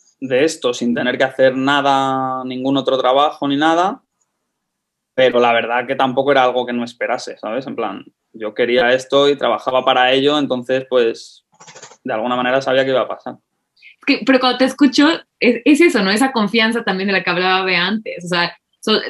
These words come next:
Speaker 2: tenías esa confianza y no esa urgencia de quiero tener más seguidores o quiero que esto crezca ya.
Speaker 1: No.
Speaker 2: O sea,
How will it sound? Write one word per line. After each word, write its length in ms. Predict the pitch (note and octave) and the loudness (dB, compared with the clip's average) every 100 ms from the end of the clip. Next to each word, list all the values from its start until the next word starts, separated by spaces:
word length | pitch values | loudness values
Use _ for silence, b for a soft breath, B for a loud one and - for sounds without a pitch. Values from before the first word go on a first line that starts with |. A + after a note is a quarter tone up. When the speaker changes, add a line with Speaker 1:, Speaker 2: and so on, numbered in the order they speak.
| - _ | -14 _
Speaker 2:
tenías 240 | A3 A#3+ C#4 | 0 2 2
esa 140 | C#4+ | 0
confianza 380 | G3+ G3+ G#3+ A3+ | 0 0 0 2
y 40 | |
no 100 | A3 | 2
esa 140 | A3 A3 | 2 0
urgencia 480 | G#3+ G#3+ G#3 G3+ | 0 -2 0 0
de 160 | F#3+ E3+ | 0 -2
quiero 200 | - G3 | -2 -4
tener 180 | G3 F#3 | -2 -2
más 160 | F#3 F3 | -2 -2
seguidores 640 | E3 E3 F3 D#3 C#3 D3+ | -2 2 2 0 -2 -4
o 60 | E3 | -2
quiero 220 | E3+ F3+ | 0 0
que 80 | F3+ | -2
esto 200 | F3 E3+ | -4 -4
crezca 360 | F3+ E3+ - | -2 -2 -2
ya. 260 | F3 F#3 E3 | 0 0 -2
Speaker 1:
No. 60 | C#3+ | -6
Speaker 2:
O 220 | - - - | -10 -10 -2
sea, 320 | G3+ E3 | 0 0